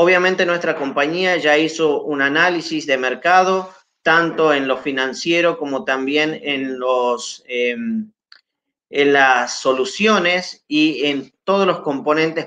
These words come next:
positivos que tiene Skyway comparado con otro sistema de transporte. Aquí lo pueden ver señalado de color verde, es Skyway, y los demás, los transportes tradicionales.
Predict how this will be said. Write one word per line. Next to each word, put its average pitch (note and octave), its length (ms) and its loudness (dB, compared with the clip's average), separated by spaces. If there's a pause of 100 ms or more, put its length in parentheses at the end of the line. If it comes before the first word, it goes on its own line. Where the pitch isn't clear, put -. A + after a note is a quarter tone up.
positivos D#3 840 -2
que C#3+ 100 -6
tiene D3 500 -2 (240)
Skyway D3 760 2
comparado C3+ 480 2
con C3+ 100 -2
otro C3+ 220 -6
sistema C#3+ 400 -6
de C3 60 -4
transporte. D#3 760 -2 (340)
Aquí B2 260 0
lo D3 140 2
pueden C#3+ 360 2
ver D3 340 2
señalado C3+ 640 2
de B2+ 140 0
color C3+ 340 0
verde, D#3 320 2
es C3+ 180 -4
Skyway, D3+ 640 0 (300)
y C#3+ 120 -6
los C3+ 120 -4
demás, D3 460 0
los C#3 160 -6
transportes C3+ 480 -4
tradicionales. D#3 920 0